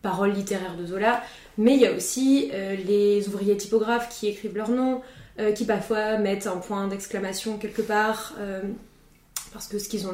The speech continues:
lu les a peut-être intéressés, euh, qui, euh, il y a les éditeurs qui écrivent des petits messages à Zola, qui écrivent aussi des messages aux typographes en disant « ça a été très mal imprimé, il faut refaire, monsieur Zola est très mécontent ».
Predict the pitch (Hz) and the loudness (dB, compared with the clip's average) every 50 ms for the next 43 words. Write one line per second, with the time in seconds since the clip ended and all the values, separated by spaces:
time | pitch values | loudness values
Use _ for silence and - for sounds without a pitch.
0 | 185 185 202 214 202 196 185 185 202 190 196 196 - - - 202 196 202 196 208 | -6 -2 0 0 0 0 0 -4 -4 -6 -6 -6 -8 -8 -10 -10 -8 -6 -6 -4
1 | 208 - 262 262 262 254 254 - - - - - - - - - 202 196 196 196 | -4 -2 -2 -2 -2 -2 -6 -8 -12 -16 -20 -20 -20 -20 -10 -4 -2 0 2 2
2 | 196 190 - - - 233 233 233 233 240 240 240 - 202 202 196 196 190 180 190 | 0 0 -2 -4 0 2 4 4 4 4 2 0 0 0 0 2 2 2 2 2
3 | 190 185 180 190 196 196 240 226 285 285 294 294 294 - - - 214 - - - | 2 2 2 0 0 0 -2 0 0 2 2 2 0 0 -2 -2 -4 -2 -2 -2
4 | 220 196 202 202 - - 208 196 196 196 202 190 185 190 190 196 226 226 240 240 | 0 0 0 0 0 0 0 0 0 0 -2 -4 -4 -2 2 4 6 8 8 8
5 | 240 240 247 240 - - - - - - - - 208 196 196 - - 226 196 214 | 6 6 4 0 -6 -12 -18 -20 -20 -6 2 4 4 4 4 2 2 2 2 2
6 | 208 - 214 208 208 196 196 190 - 196 196 196 208 208 - 226 - 254 226 233 | 0 0 -2 0 0 0 0 -2 -2 -2 0 0 0 0 0 -2 -2 -2 0 0
7 | 247 247 247 240 214 202 202 196 202 202 - 202 196 190 196 202 202 - 208 196 | 0 0 0 0 0 2 2 2 0 0 0 0 0 2 0 0 -2 -2 -4 -2
8 | 196 196 196 196 196 - 220 214 214 220 220 220 220 208 185 202 196 - 208 202 | -2 0 -2 -2 -2 0 0 2 4 4 4 4 2 0 -4 -4 -4 -4 -2 -2
9 | 208 196 196 - 190 185 185 190 190 190 - 202 196 196 202 208 208 214 208 214 | -2 -4 -4 -6 -10 -6 -4 -4 -4 -4 -4 -4 -6 -4 -4 -4 -4 -2 -2 -2
10 | 220 220 | -2 -4